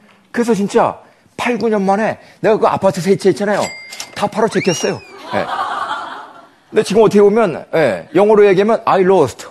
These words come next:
all the money." 내 돈 다 잃어버렸어요. 예. 근데 "I earned a lot of people." 제가요, 얼마나 많은 사람들을 얻었는지 몰라. 예. 저를 통해서 예수 믿은 사람이, 예? 너무나 많은 거야.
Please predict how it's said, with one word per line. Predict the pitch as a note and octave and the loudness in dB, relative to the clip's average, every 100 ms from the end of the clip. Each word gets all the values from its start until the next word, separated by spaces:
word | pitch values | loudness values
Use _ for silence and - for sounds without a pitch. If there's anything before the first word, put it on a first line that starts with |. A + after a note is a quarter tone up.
| D#3 | 0
all | F3 | 2
the | E3 | 2
money." | E3 D3 D#2+ - - - D3 | -2 -4 -10 -14 -18 -4 0
내 | G3 | 2
돈 | G#3+ | 2
다 | F#3 G3+ | 2 2
잃어버렸어요. | G3+ F#3 F#3+ - G3 A#2 - - | 2 2 0 -2 -4 -4 -6 -4
예. | G2+ - - - - - - | -4 -6 -20 -20 -20 -20 -6
근데 | G#3+ A3 E3+ F2+ - _ _ _ | 0 2 2 0 -10 _ _ _
"I | D#3+ F3 | 0 2
earned | G3+ G#3+ D#3 G2+ - - - | 2 2 0 -6 -12 -18 -4
a | C3+ | 0
lot | D#3+ E3 | 2 0
of | - | 0
people." | F#3 D#3 F#2+ - _ _ | -2 -2 -4 -8 _ _
제가요, | E3+ G#3 G3+ - - | 0 4 4 2 2
얼마나 | D#3+ G3 G#3+ G3+ | 2 4 2 4
많은 | F3+ F#3+ | 2 0
사람들을 | D#3 F#3 F#3+ F3 D#3+ | -2 0 0 0 0
얻었는지 | C#3+ C#3+ C#3+ D3+ | 2 0 -4 -6
몰라. | D3+ C#3 - - - | -4 -4 -4 -12 -10
예. | G2+ - - - - - | -10 -10 -18 -20 -20 -6
저를 | D3+ G3+ A#3 | 0 2 2
통해서 | G3+ A3+ G#3 F#3 | 2 2 2 4
예수 | G3+ G3 | 4 2
믿은 | G#3 G3+ | 2 2
사람이, | F3+ G3 G#3 G#3+ G2 - _ _ _ _ - | 4 2 2 -2 -4 -8 _ _ _ _ -2
예? | A3+ B3+ - - | -2 -2 -8 0
너무나 | E3+ G3 G3+ | 2 4 2
많은 | F3 D3 B2+ | 2 0 0
거야. | G#2+ E2+ D2 C#2 D#2 F#2 A2+ B2 G2+ D#2 | 2 2 0 0 2 4 4 4 4 0